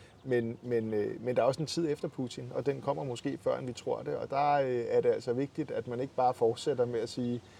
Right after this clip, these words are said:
øh, "Nå, men se, hvor galt det gik. Nu skal vi opruste og ekspandere, og hvad hedder det, og vi skal bruge, øh, to procent om året på militær, øh, selvom vi måske ikke engang har brug for det længere." Der er det vigtigt, at vi kommer tilbage på et spor, der handler om at forsøge at skabe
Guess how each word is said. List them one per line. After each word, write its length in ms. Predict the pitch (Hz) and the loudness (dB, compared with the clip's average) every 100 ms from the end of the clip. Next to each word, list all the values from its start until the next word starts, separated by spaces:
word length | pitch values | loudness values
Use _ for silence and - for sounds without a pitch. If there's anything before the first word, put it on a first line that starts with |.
| - - - - | -20 -20 -20 -8
øh, 160 | 139 123 | 0 2
"Nå, 60 | 120 | 2
men 60 | |
se, 220 | - 170 | 4 4
hvor 120 | 160 131 | 4 0
galt 200 | 143 151 | 2 2
det 100 | 135 | 2
gik. 280 | 135 143 - | -2 -2 0
Nu 120 | 147 | -6
skal 180 | 139 160 | -2 2
vi 40 | 135 | 4
opruste 640 | 117 - 139 123 - - | 4 4 0 0 -4 -8
og 260 | - 120 117 | 2 2 2
ekspandere, 720 | - 123 113 135 139 135 135 | 0 -4 0 -2 -2 -4 -4
og 340 | - 120 113 | -4 0 0
hvad 140 | 107 110 | 0 -2
hedder 300 | 120 113 113 | -2 -4 -4
det, 340 | 117 113 113 | -2 0 0
og 100 | 117 | 0
vi 60 | 117 | -4
skal 240 | - 113 | 0 0
bruge, 440 | 107 123 117 123 120 | 0 -2 0 2 0
øh, 60 | |
to 160 | - 135 | -2 -4
procent 340 | 135 123 117 117 | -4 -4 -2 0
om 80 | |
året 260 | 110 117 120 | 0 0 -2
på 100 | 127 | -4
militær, 440 | 117 110 - 117 110 120 | -6 -4 0 0 0 -4
øh, 200 | 113 104 | -4 -2
selvom 320 | - 120 113 | -4 -4 -6
vi 80 | 113 | -6
måske 220 | 107 117 | -6 -4
ikke 100 | 113 | -4
engang 240 | 120 104 107 | -2 -6 -6
har 60 | |
brug 220 | - 117 | -6 -6
for 160 | - 107 | -2 -2
det 120 | 110 | 0
længere." 300 | 107 110 135 - - - - - | -2 -2 -6 -10 -20 -20 -16 -2
Der 60 | 131 | 0
er 60 | |
det 120 | 131 | 2
vigtigt, 200 | 127 - | 0 -2
at 60 | 143 | -4
vi 40 | |
kommer 240 | 127 123 117 | -4 -4 -4
tilbage 280 | 120 - 247 | -2 0 2
på 120 | 156 | 0
et 60 | |
spor, 220 | - 165 165 | -2 -2 -2
der 80 | |
handler 240 | 127 156 160 | -2 -2 0
om 160 | 131 - - | -2 -4 -2
at 80 | 120 | -2
forsøge 760 | - 123 - - 185 180 175 175 - | 0 -2 0 2 2 2 -2 -2 -2
at 80 | 117 | -4
skabe 560 | - 117 113 123 160 | -2 2 2 2 -2